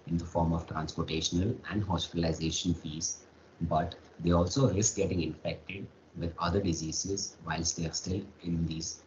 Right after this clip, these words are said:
premises. This issue can be resolved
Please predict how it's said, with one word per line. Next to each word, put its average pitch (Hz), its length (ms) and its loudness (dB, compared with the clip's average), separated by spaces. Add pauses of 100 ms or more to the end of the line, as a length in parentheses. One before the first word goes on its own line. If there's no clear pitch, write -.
(120)
premises. - 640 -6 (2000)
This 113 260 2
issue 98 300 0
can 85 260 4
be 87 240 2
resolved 82 500 0